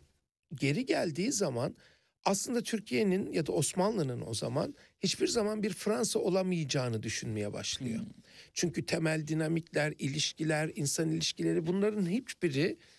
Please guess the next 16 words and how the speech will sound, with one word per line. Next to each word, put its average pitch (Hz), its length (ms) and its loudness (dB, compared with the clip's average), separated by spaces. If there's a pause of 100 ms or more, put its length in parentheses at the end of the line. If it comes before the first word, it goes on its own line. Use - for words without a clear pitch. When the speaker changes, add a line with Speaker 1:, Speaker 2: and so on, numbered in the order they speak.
(360)
Speaker 1:
e, 180 680 0 (120)
ona 202 260 2
bir 202 100 2
umut 214 320 0
vermiyor. 156 500 0 (380)
Ve 262 180 0
bir 202 60 -2
zaman 277 340 0
sonra 196 280 2
umutsuzluğa 202 640 0
kapılıyor. 165 560 -2
Daha 180 260 0
sonra 175 560 2 (680)
o 403 180 2
kapıldığı 214 480 2
umutsuzluk 190 1120 0